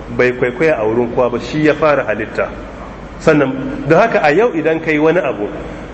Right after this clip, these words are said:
ai sinadarin ma daga cikin halittan Allah ka yi. Yanzu wannan ba tebul bane, ba na katako bane? Daga ina ka samu katako?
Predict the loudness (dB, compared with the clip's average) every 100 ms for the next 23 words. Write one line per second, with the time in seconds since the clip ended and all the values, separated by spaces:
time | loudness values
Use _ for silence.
0 | 0 2 2 0 2 4 2 2 2 0
1 | 2 2 2 -2 -2 0 2 2 0 0
2 | 2 2 0 -4 -6 -8 -12 -12 -8 0
3 | 2 4 4 4 4 2 2 -2 -4 -6
4 | -4 0 2 2 2 2 2 0 0 0
5 | -2 -2 -2 0 -2 -6 -10 -10 -10 -6
6 | 2 4 4 4 2 0 0 0 0 -2
7 | -2 -6